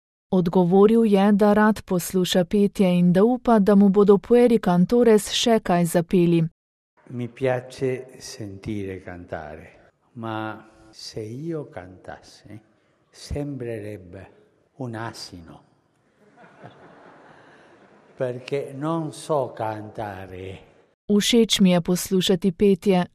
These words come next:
Speaker 1: a če bi jaz pel, bi bil podoben oslu, ker ne znam peti,"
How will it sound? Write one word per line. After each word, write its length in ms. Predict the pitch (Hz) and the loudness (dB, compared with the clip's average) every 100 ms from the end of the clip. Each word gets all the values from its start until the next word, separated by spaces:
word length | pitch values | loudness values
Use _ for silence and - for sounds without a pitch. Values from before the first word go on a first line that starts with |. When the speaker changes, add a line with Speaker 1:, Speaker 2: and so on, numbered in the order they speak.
| - | -4
Speaker 1:
a 120 | 185 | -2
če 180 | - 185 | 0 0
bi 140 | 175 | 0
jaz 340 | 180 190 208 - | 2 0 -2 -2
pel, 280 | 233 233 | 2 2
bi 160 | 196 202 | 2 2
bil 180 | 220 262 | 2 0
podoben 600 | 226 190 226 214 214 202 - | 2 4 4 4 4 4 2
oslu, 560 | 202 190 - 185 170 - _ | 2 0 0 0 0 -4 _
ker 200 | - 185 | -2 2
ne 180 | 175 180 | 4 2
znam 340 | 170 202 190 190 | 2 4 4 4
peti," 540 | 220 180 - 175 | 4 2 2 0